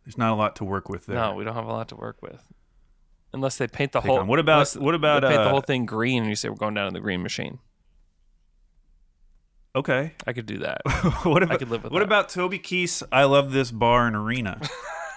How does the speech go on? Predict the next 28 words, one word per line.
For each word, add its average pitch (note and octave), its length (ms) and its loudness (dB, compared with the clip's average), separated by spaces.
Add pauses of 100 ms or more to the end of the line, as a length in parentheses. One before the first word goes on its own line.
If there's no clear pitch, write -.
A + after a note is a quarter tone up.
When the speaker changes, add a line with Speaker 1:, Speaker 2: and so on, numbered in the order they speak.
Speaker 2:
<laughs> - 640 -20
Toby D3+ 260 -4
Keith's C#3+ 380 -2
I B2 160 2
Love B2+ 460 -2 (280)
This - 160 -14
Bar G#2+ 500 -2
and A2 260 -6
Arena. G#2+ 500 -10 (760)
Yeah, E3 380 2
that's E3 400 0
a, E3 260 4
that's D#3 220 0
a F3+ 80 2
name. E3 560 0 (420)
That's C3 220 -6
a D#3 40 -4
name C#3+ 220 0
you D3 100 -4
could C#3 220 -8
do. D#3 180 -2
Speaker 1:
Thank G#2 300 -4
you. B2+ 260 -4
Speaker 2:
Yep. C3 320 -4 (1500)
Uh, F2+ 360 0 (460)
<laughs> A#2+ 460 -14
the B2 140 -2
Brick, B2 340 -2